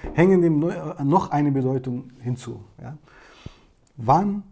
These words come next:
haben Sie Ihr letztes Management Review durchgeführt? Ja. Wir haben das geklärt, ja, Sachebene ist klar,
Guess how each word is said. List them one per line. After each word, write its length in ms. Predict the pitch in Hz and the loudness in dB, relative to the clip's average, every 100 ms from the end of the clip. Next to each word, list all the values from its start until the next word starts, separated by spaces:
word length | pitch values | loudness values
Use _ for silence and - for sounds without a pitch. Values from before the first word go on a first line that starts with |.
| _ - | _ -6
haben 480 | 131 143 151 151 147 | 0 0 0 -2 -4
Sie 240 | 120 139 | -4 -4
Ihr 240 | 123 120 113 | -4 -6 -6
letztes 440 | 135 135 135 - | -6 -8 -10 -8
Management 480 | 120 123 117 120 113 | -6 -6 -6 -10 -12
Review 220 | 113 110 | -10 -8
durchgeführt? 720 | 107 117 117 117 - 117 - - - | -4 -4 -6 -16 -18 -20 -20 -20 -20
Ja. 100 | 120 131 _ _ _ - - _ _ _ _ - - - _ _ _ _ _ _ _ _ _ _ _ _ _ _ - | -20 -20 _ _ _ -20 -20 _ _ _ _ -20 -20 -20 _ _ _ _ _ _ _ _ _ _ _ _ _ _ -8
Wir 200 | 117 127 | 0 2
haben 100 | 131 | 2
das 140 | - | 0
geklärt, 500 | 113 - 196 226 - - | -4 0 0 0 -4 -10
ja, 160 | 139 | -6
Sachebene 500 | 123 151 151 147 143 | -2 -2 -2 -4 -2
ist 140 | 127 - | -2 -2
klar, 360 | 165 196 196 | -2 -2 -4